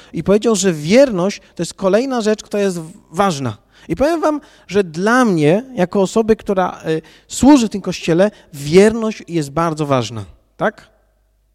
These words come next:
Ciężko się współpracuje z ludźmi, ciężko się, e, dogaduje z ludźmi, którzy są niewierni, tak?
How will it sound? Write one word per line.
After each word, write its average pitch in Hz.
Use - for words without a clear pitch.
Ciężko 247
się 233
współpracuje 208
z 160
ludźmi, 196
ciężko 233
się, 185
e, 151
dogaduje 214
z 175
ludźmi, 208
którzy 196
są 185
niewierni, 131
tak? -